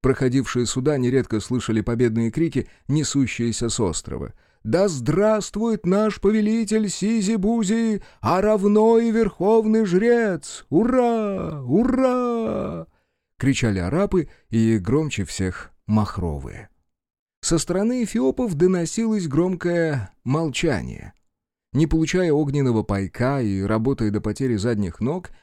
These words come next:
означенные эфиопы находились в состоянии томном и даже граничащем с глухим неудовольствием. А так как среди эфиопов как и среди всех людей имеются смутьяны, то бывало и так, что у эфиопов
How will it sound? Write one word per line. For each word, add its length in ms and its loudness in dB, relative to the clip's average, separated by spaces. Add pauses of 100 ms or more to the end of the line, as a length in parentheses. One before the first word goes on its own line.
(160)
означенные 640 -2
эфиопы 400 -2
находились 680 -4 (180)
в 80 -12
состоянии 640 -2
томном 680 0
и 40 -2
даже 460 -2
граничащем 960 -2
с 80 -2
глухим 520 -2
неудовольствием. 1080 -2 (400)
А 160 -2
так 180 -2
как 160 -4
среди 400 0
эфиопов 580 -2 (240)
как 220 -4
и 60 0
среди 340 -2
всех 320 -4
людей 400 0
имеются 480 0
смутьяны, 920 -2 (220)
то 120 0
бывало 340 0
и 100 -2
так, 240 -6
что 280 -4 (200)
у 220 0
эфиопов 760 -2